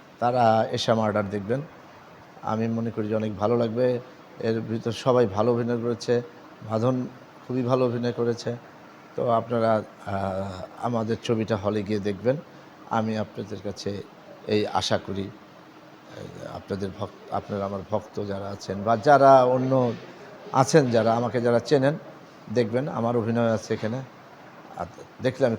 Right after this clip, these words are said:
খুশি হব, আর না, না দেখলে একটু মন খারাপ হবে আমার।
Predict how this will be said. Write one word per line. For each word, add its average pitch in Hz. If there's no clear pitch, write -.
খুশি 113
হব, 92
আর 104
না, 139
না 127
দেখলে 117
একটু 110
মন 110
খারাপ 98
হবে 95
আমার। 98